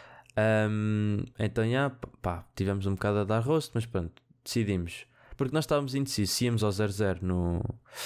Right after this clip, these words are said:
no Príncipe Real e íamos ver uma jola só ali para os quiosques, ou se ficávamos sem montaditos e depois íamos para Santa Apolónia. Pronto. Resumindo e concluindo,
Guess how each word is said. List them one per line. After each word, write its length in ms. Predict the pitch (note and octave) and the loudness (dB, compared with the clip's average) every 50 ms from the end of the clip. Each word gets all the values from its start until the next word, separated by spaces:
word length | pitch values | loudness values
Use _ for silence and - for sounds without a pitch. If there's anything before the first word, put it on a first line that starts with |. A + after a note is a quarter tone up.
| - - - - - - - - - | -10 -10 -10 -12 -14 -16 -10 -4 -2
no 100 | G#2 F#2+ | -2 0
Príncipe 320 | - A2+ A2 A2+ - - | 0 0 0 0 -2 0
Real 380 | B2 B2 C#3 D3 D#3 D#3+ D3+ A#2+ | 2 2 4 4 2 2 2 2
e 160 | A#2 A2 G#2+ | 2 2 2
íamos 220 | G#2+ G#2 G#2 G2+ | 2 2 0 0
ver 80 | G2 G#2 | 0 0
uma 160 | G#2 G#2 G#2 | 0 0 0
jola 240 | F#2+ A2 G#2 G2 G2 | 2 2 2 2 2
só 160 | - - G2+ | 0 0 0
ali 100 | F#2+ G2+ | 0 0
para 140 | F#2+ - G#2+ | 0 0 -2
os 80 | - | -2
quiosques, 520 | - - B2+ B2+ C3 B2+ - - - - - - | -2 0 0 0 0 -2 -6 -12 -16 -10 -4 0
ou 100 | - B2+ | 0 0
se 100 | B2 - | 0 0
ficávamos 420 | - C3 - A2 G2+ F#2+ F#2+ F#2 | -2 -2 0 0 0 0 -2 -2
sem 100 | - G#2+ | -2 0
montaditos 440 | G#2+ A2 A2 - A2 A#2 B2 B2 A#2+ | 0 0 0 2 2 0 0 0 0
e 60 | B2+ | -2
depois 320 | A#2+ A#2+ - B2+ B2 A2+ A2+ | -2 0 0 0 2 2 0
íamos 260 | B2 B2+ B2 B2 A#2 | 0 0 0 0 -2
para 260 | A#2 - B2+ B2 B2 | -2 0 0 0 0
Santa 240 | A#2+ - B2 A#2+ B2+ | 0 -2 -2 0 -2
Apolónia. 400 | A#2+ A#2+ C3+ B2 G2+ F2+ F2+ F#2 _ _ _ - | -2 0 0 0 0 0 -4 -8 _ _ _ -6
Pronto. 280 | - F#2 - - - - _ _ _ _ _ _ _ _ _ _ _ _ _ _ - - _ - - - | -6 -6 -6 -8 -14 -20 _ _ _ _ _ _ _ _ _ _ _ _ _ _ -20 -20 _ -12 -10 -4
Resumindo 300 | - - - B2 B2+ B2 | -2 0 0 2 2 2
e 40 | B2 | 2
concluindo, 440 | A#2+ C3 B2 C#3 D3 D#3 D#3+ D#3+ | 0 0 0 2 2 2 2 0